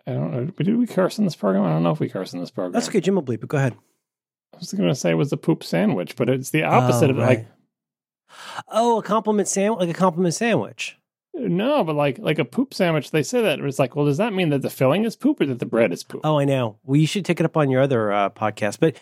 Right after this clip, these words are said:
Speaker 2: no, but I, I did that. I, I did one of those to my daughter last night. Yeah.
Speaker 1: You, you did one where the bread was poop, though,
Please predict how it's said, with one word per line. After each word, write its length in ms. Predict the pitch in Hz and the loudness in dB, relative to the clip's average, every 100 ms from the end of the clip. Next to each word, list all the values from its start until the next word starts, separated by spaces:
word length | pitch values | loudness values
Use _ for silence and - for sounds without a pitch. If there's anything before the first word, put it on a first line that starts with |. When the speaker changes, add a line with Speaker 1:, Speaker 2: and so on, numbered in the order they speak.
| _ | _
Speaker 2:
no, 160 | 262 254 | 2 2
but 160 | 220 | 0
I, 180 | 196 208 202 | -2 -2 0
I 80 | 220 | 0
did 180 | 233 | 2
that. 140 | 190 214 | 2 0
I, 140 | 196 - 165 | -2 -8 -4
I 60 | 196 | -2
did 120 | 254 | 2
one 160 | 226 | 2
of 40 | 175 | 2
those 160 | 165 | -2
to 80 | - | 0
my 100 | 160 | 0
daughter 320 | 143 185 269 | 2 0 2
last 300 | 127 107 - | 0 -4 -4
night. 260 | 117 92 - _ | -4 -2 -8 _
Yeah. 320 | 147 143 110 - _ _ | 0 2 0 -8 _ _
Speaker 1:
You, 160 | 175 - | -10 -8
you 240 | 208 180 | -6 -4
did 260 | 170 170 160 | 2 2 2
one 280 | 160 151 139 | 0 2 2
where 140 | 131 120 | 2 0
the 80 | |
bread 260 | 110 123 175 | -2 -2 -2
was 160 | 98 - | -4 -8
poop, 300 | - 107 - | -12 -12 -10
though, 260 | - - | -12 -12